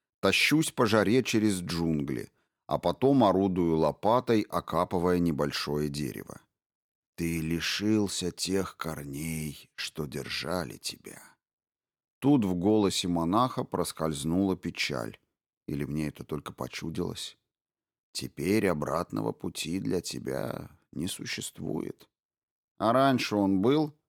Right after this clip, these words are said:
проворчал я. "Конечно". Брат Пон заулыбался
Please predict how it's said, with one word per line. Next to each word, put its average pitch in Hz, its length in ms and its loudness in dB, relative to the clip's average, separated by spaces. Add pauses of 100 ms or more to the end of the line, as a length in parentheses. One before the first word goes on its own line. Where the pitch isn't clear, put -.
(120)
проворчал 76 600 0
я. 67 360 -4 (440)
"Конечно". - 880 -10 (720)
Брат 101 440 2
Пон 113 280 4
заулыбался 95 1040 2